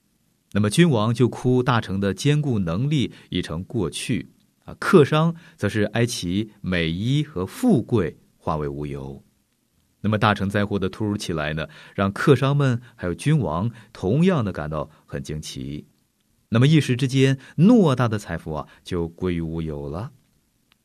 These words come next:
那么商人所哀的是他们的财富的消失，而不是人民的遭殃。那么其次就轮到了航海的人，他们的哀哭了。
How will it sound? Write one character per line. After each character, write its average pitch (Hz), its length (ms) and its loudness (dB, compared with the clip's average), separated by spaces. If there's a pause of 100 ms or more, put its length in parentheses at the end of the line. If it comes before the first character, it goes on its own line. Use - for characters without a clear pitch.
(340)
那 120 100 0
么 127 80 6
商 151 200 4
人 139 160 4
所 107 180 0
哀 135 220 0
的 127 180 0 (240)
是 120 260 4
他 117 160 0
们 120 80 2
的 113 80 0
财 107 300 -2
富 175 180 2
的 87 120 -2
消 85 240 -6
失， 123 360 -2 (160)
而 95 120 0
不 92 160 -4
是 82 260 -4 (160)
人 90 240 0
民 80 240 -4
的 80 100 -6
遭 76 280 -10
殃。 78 280 -10 (720)
那 104 120 0
么 120 80 4
其 120 200 2
次 131 300 2 (200)
就 123 140 4
轮 117 180 4
到 127 160 2
了 113 160 2
航 156 360 0
海 95 160 0
的 85 80 -4
人， 78 360 -4
他 123 220 0
们 139 100 2
的 92 100 -4
哀 80 120 -6
哭 98 260 -4
了。 127 200 -2